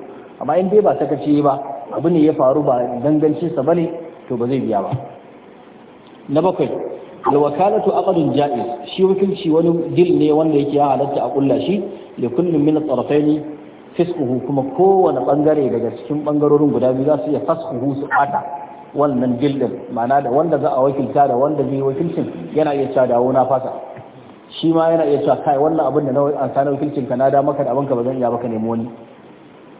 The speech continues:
Ana iya batawa. To sai na ƙarshe shine tabtulul wakalatu bi mauti ahad at-tarafayn. Wakilci yana fa, yana lalacewa da mutuwar ɗaya a cikin bangarorin guda biyu. Ya wakilta ka,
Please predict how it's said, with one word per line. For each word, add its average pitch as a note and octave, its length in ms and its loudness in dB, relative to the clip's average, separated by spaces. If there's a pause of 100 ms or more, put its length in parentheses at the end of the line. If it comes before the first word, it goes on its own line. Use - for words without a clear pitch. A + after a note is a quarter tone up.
(200)
Ana D#3+ 240 4
iya C#3+ 160 2
batawa. A#2 400 -2 (600)
To A#2+ 80 -6
sai C#3 160 0
na D3+ 80 0
ƙarshe C#3 560 -2 (500)
shine C#3+ 320 0
tabtulul D3+ 480 0
wakalatu C3+ 560 0
bi B2 80 0
mauti C#3 320 0
ahad C#3 240 -2
at-tarafayn. A#2 640 -2 (600)
Wakilci E3 520 2
yana D#3 320 4
fa, D3 320 2
yana D3 380 2
lalacewa C#3 720 2
da B2+ 80 -4
mutuwar C3 360 -2 (100)
ɗaya C3 180 2
a A2+ 40 -2 (100)
cikin C3 160 -6
bangarorin A#2+ 460 -2
guda A2 180 -2
biyu. G#2+ 160 -6 (480)
Ya C#3+ 160 4
wakilta D#3 540 0
ka, - 100 0